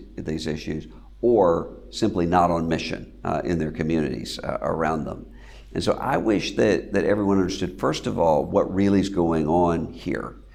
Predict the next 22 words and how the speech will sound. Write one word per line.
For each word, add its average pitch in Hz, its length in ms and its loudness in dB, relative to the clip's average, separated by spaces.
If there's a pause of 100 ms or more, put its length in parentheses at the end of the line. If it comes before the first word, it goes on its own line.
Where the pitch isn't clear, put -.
(140)
which 87 200 -2
is 82 100 2
a 82 60 4
larger 87 580 2
question, - 680 -4 (360)
of 87 160 0
whether 95 380 4
or 90 80 2
not 85 500 0
God 90 220 4
has 87 140 -2
put - 260 -6
creational 87 880 0
limits - 640 0 (100)
on 82 240 0
us 69 300 -6
and 78 120 -6
whether 85 240 2
God 82 320 2
is, 80 300 -4
is 82 160 -6
Lord 85 580 2